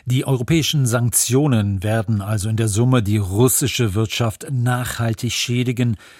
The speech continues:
Die Entwicklung des Landes wird um Jahre zurückgeworfen,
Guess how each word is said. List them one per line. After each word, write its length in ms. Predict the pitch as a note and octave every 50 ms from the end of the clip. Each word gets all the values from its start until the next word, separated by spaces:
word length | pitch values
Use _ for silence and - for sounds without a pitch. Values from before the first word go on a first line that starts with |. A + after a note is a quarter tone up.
| - _ -
Die 80 | D3 C3
Entwicklung 540 | A#2 G2+ C3+ C#3 - - B2 A2 G2+ F#2+
des 200 | F#2 G2 - -
Landes 560 | A2+ A2 A2+ A2 A2+ A2 A2+ G#2 - - C#3 A2+
wird 160 | A#2 A#2 -
um 80 | E3
Jahre 480 | C3+ G2+ A2 A2 G#2 G2+ G2 G#2 G#2+ G2
zurückgeworfen, 1080 | - - - B2 G#2+ - G#2 A#2 A2 - - A#2 F2+ G2 A2 A2+ A2 - - A#2+ A2 F#2